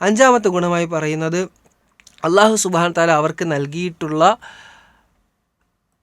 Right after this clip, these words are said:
കഴിവ് അള്ളാഹു സുബ്ഹാനഹു വ തആലയുടെ മാർഗ്ഗത്തിൽ അവർ ചെലവഴിക്കും. അത് ബുദ്ധി ആയിക്കോട്ടെ, ആരോഗ്യം ആയിക്കോട്ടെ, സമ്പത്തായിക്കോട്ടെ, അള്ളാഹു സുബ്ഹാനഹു വ തആല നൽകിയത് അവർ അള്ളാഹുവിൻ്റെ മാർഗ്ഗത്തിൽ ചെലവഴിക്കുന്നവരായിരിക്കും അവർ എന്നതാണ് അഞ്ചാമത്തെ ഗുണമായി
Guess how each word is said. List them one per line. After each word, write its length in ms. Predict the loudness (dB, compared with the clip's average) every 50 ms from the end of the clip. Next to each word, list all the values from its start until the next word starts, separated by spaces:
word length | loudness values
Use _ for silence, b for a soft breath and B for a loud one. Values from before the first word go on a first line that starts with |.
| _ -20 -8 _ 2
കഴിവ് 340 | 2 4 4 4 4 4 4
അള്ളാഹു 300 | 4 4 4 4 4 2
സുബ്ഹാനഹു 400 | 0 -4 -2 -2 0 0 0 -2
വ 40 | 0 0
തആലയുടെ 260 | 0 0 0 0 -2
മാർഗ്ഗത്തിൽ 460 | -2 -2 -2 -2 -4 -4 -4 -4 -4
അവർ 180 | -2 -2 -2 -4
ചെലവഴിക്കും. 460 | -4 -4 -2 -2 -2 -4 -4 -6 -8
അത് 100 | -8 -8
ബുദ്ധി 360 | -10 -10 -10 -8 -6 -2 0
ആയിക്കോട്ടെ, 420 | 0 0 0 -2 -4 -6 -6 -2
ആരോഗ്യം 400 | -2 -2 0 0 -2 -2 -2 -2
ആയിക്കോട്ടെ, 400 | -2 -4 -4 -6 -8 -8 -8 -8
സമ്പത്തായിക്കോട്ടെ, 840 | -6 -4 -4 -4 -2 0 0 0 0 0 0 0 -2 -6 -12 -16 -16 -18
അള്ളാഹു 500 | -20 _ _ _ -6 -2 0 0 0 0
സുബ്ഹാനഹു 300 | -2 -6 -6 -6 -6 -6
വ 20 | -6
തആല 140 | -6 -6 -4
നൽകിയത് 680 | -4 -4 -4 -6 -6 -4 -2 -2 -2 -2 -2 -4 -6 B B B B B B B
അവർ 300 | -6 -2 -2 -2 -2 -4 -8 -12
അള്ളാഹുവിൻ്റെ 460 | -8 -4 -2 0 0 0 -2 -4 -6 -4
മാർഗ്ഗത്തിൽ 500 | -4 -6 -6 -6 -6 -8 -6 -6 -8 -8
ചെലവഴിക്കുന്നവരായിരിക്കും 1700 | -8 -8 -6 -4 -2 0 0 0 0 0 -2 -4 -8 -8 -6 -6 -4 -4 -4 -4 -6 -6 -6 -8 -10 -10 -12 -12 -10 -10 -10 -10 -12 _ _ -14
അവർ 320 | -12 -8 -6 -6 -8 -8 -10
എന്നതാണ് 500 | -10 -8 -6 -6 -6 -6 -8 -8 -8 -10 -10 -10
അഞ്ചാമത്തെ 600 | -10 -10 -10 -8 -6 -4 -4 -4 -4 -6 -8 -10
ഗുണമായി 640 | -10 -10 -10 -10 -8 -8 -8 -6 -6 -6 -6 -8